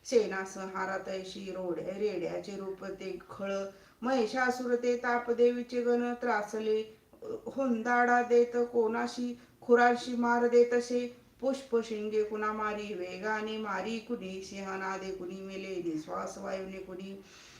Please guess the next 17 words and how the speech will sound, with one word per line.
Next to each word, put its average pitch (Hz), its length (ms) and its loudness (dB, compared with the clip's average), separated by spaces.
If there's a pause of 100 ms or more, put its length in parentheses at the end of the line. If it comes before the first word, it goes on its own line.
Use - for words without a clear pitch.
(140)
धराशयाने 247 1300 -2 (160)
किती 240 380 -8
झाले 185 220 -6
देवीचे 190 420 -6
गान. 214 380 -2
तक्षक्षणी 190 640 -10
सिंहासनी 240 640 -4
मारण्यासाठी 277 720 -4
महिषासुर 185 560 -8
धावला, 196 520 -8 (380)
जग-, 240 280 6 (380)
जगदंबे 240 720 6
प्रती 240 460 2
तेव्हा 233 360 0
अंतरी 233 400 0
क्रोध 240 340 6
दाटला. 240 600 2